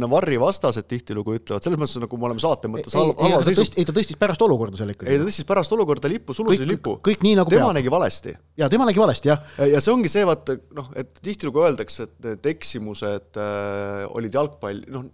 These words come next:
Speaker 1: kes varri vastu, need, need eksimused olidki jalgpalli nagu, noh,
Speaker 2: Osa.
Speaker 1: osa ja kõiki muid selliseid asju. Praegusel hetkel ju tegelikult viga oli inimlik eksimus esimese
Speaker 2: Jah.
Speaker 1: hooga. See, et tehniliselt, seda on ka varem olnud, ma mäletan nüüd,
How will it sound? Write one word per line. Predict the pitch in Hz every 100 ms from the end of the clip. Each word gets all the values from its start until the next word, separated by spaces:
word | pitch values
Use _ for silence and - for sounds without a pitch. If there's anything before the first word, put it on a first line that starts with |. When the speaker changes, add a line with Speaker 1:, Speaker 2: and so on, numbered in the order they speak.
| -
Speaker 1:
kes | - 135 151
varri | 143 165 135
vastu, | 160 - -
need, | 107 113
need | 110 107
eksimused | 165 - 107 98 123
olidki | 120 110
jalgpalli | 123 - 107 104 101
nagu, | 107 107 104 101 104
noh, | 104 82
Speaker 2:
Osa. | 80 90 - -
Speaker 1:
osa | - 131 196 165 131 107
ja | 104
kõiki | 127 - 110
muid | 190 170 -
selliseid | 123 113 104 104
asju. | 127 - 104
Praegusel | 160 196 131 143
hetkel | - - 101
ju |
tegelikult | 104 120 104 98 - _
viga | 165 190 123 98
oli | 101 101 101 101 101 - _
inimlik | - 180 143 98 143
eksimus | - - - -
esimese | 117 127 101
Speaker 2:
Jah. | 90
Speaker 1:
hooga. | - - - -
See, | - 180
et | 175
tehniliselt, | 196 190 151 120 123 104
seda | - 185 165
on |
ka | 123
varem | 190 190 110
olnud, | 107 107
ma | 135
mäletan | 185 - 120 110
nüüd, | 110